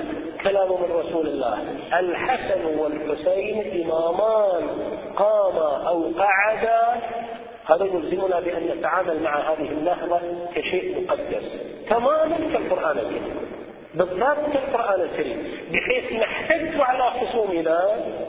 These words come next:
ويحتجون علينا بأن الحسين عليه أفضل الصلاة والسلام خرج، هذا جواز الخروج، بأن أعداءه ظالمون له، لا يمكن أن نحكم عليهم بأنهم أتباع لرسول الله،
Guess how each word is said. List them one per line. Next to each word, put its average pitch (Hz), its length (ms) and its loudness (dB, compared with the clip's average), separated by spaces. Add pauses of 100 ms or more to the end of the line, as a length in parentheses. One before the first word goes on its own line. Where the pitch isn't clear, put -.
(260)
ويحتجون 202 840 0
علينا 277 580 2 (360)
بأن 190 280 0
الحسين 175 480 0
عليه 151 320 0
أفضل 156 220 -2
الصلاة 151 440 0
والسلام 139 460 0
خرج، 190 300 2 (720)
هذا 131 180 2
جواز 135 420 0
الخروج، 254 380 -2 (480)
بأن 175 300 0
أعداءه 180 760 0
ظالمون 156 520 2
له، 160 580 0 (180)
لا 233 280 4
يمكن 339 480 0
أن 247 140 -2
نحكم 254 340 -2
عليهم 196 460 0
بأنهم 180 540 -2
أتباع 165 380 0
لرسول 151 420 -2
الله، 156 280 2